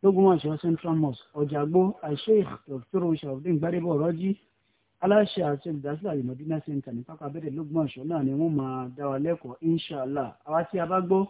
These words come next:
ká sọ fáwọn tí ò gbọ́, kí Ọlọ́run kó ṣe rọrùn fẹ́ nìkọ̀ọ̀kan wa. Ẹ lórúkọ yín o.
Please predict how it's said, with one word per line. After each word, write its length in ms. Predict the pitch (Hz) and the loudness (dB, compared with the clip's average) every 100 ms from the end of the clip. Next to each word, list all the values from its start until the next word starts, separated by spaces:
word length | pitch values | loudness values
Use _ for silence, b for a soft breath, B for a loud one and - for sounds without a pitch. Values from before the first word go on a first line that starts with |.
| _ _ _ _ _ | _ _ _ _ _
ká 160 | 165 165 | -4 -2
sọ 120 | 165 | -4
fáwọn 300 | 147 180 151 139 | -2 0 0 0
tí 120 | 180 | -2
ò 100 | 143 | -2
gbọ́, 260 | 117 127 139 | -4 -10 -12
kí 180 | - 151 | -6 -2
Ọlọ́run 360 | 165 156 127 127 - | 2 2 0 -4 -6
kó 80 | 147 | -6
ṣe 180 | - | -4
rọrùn 280 | 151 170 139 | -4 0 -2
fẹ́ 120 | 120 147 | -4 -6
nìkọ̀ọ̀kan 440 | 135 107 101 120 | -6 -10 -12 -10
wa. 200 | 113 120 _ _ _ _ 135 | -8 -12 _ _ _ _ -2
Ẹ 40 | |
lórúkọ 360 | 156 185 185 175 | 2 4 4 4
yín 180 | 170 165 | 4 2
o. 140 | 139 | 0